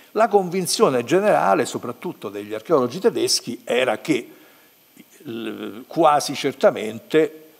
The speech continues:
eh, tutti i grandi bronzi anche del quinto secolo erano stati realizzati col sistema indiretto, cioè a-, eh, lo, lo scultore realizza un prototipo, su questo prototipo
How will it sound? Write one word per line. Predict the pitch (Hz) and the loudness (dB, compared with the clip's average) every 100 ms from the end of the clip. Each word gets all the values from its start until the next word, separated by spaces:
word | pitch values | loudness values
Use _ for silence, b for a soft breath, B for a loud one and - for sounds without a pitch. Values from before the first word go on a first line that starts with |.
| b _ | b _
eh, | 131 | -12
tutti | - 190 - | -6 -8 -6
i | 120 | -2
grandi | 123 127 165 | 0 2 0
bronzi | 139 135 120 110 | 0 -2 -2 2
anche | 117 135 - 110 | 2 2 0 -6
del | 101 | -4
quinto | - 143 226 | -4 -2 0
secolo | - 95 98 104 110 | -2 -4 -6 -4 -2
erano | 110 104 | -2 -2
stati | 123 113 | -2 -2
realizzati | 143 180 143 117 101 | -2 -2 -4 -4 -6
col | 117 113 | -6 -4
sistema | - - 139 123 131 | -4 -2 0 0 -2
indiretto, | 185 175 139 127 127 120 - - 120 107 B B B B _ | -2 -2 -2 -2 2 2 0 -4 -2 -2 B B B B _
cioè | - 190 123 104 - - _ _ | -2 2 2 0 -8 -20 _ _
a-, | - 135 147 | 0 0 -2
eh, | 131 120 110 | -4 -4 -4
lo, | 123 113 | -6 -8
lo | 107 127 | -8 -6
scultore | 123 - 131 175 113 | -6 -8 -2 0 0
realizza | 104 110 143 127 123 | -2 -4 -4 -6 -6
un | 123 | -4
prototipo, | - 208 131 101 135 135 190 - | -2 0 0 -2 -6 -4 -6 -6
su | - 139 | -12 -4
questo | 175 - 127 | -4 -2 -4
prototipo | 139 127 185 135 113 113 B | -4 -4 -4 -4 -8 -10 B